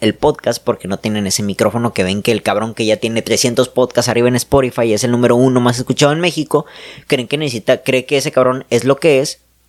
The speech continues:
por los aparatos, por los micrófonos, por lo que se ve alrededor, cuando en realidad esa persona ha conseguido lo que ha conseguido porque desde su interior no le tuvo miedo al éxito y empezó a trabajar y a trabajar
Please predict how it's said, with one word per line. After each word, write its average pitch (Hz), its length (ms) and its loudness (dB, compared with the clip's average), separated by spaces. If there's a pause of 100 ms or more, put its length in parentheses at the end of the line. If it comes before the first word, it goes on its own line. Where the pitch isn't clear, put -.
(220)
por 151 140 2
los 113 120 -4
aparatos, 110 640 -6 (320)
por 110 160 0
los 104 140 -2
micrófonos, 123 680 -4 (300)
por 131 140 0
lo 123 120 -2
que 123 100 -6
se 113 120 -4
ve 110 80 0
alrededor, 123 520 2 (380)
cuando 139 200 2
en 131 60 0
realidad 131 260 0
esa 196 140 -4
persona 147 600 -4
ha 135 120 -2
conseguido 135 400 -4
lo 127 100 -2
que 110 120 -2
ha 117 80 0
conseguido 127 380 -2
porque 120 300 -2
desde 104 480 0
su - 320 0
interior 160 640 -2 (800)
no 143 80 4
le 151 80 2
tuvo 160 200 2
miedo 151 200 0
al 151 100 4
éxito - 400 -2 (540)
y 113 80 -2
empezó 107 260 0
a - 40 -2
trabajar 104 460 -2 (180)
y 107 80 2
a - 40 2
trabajar 95 560 -4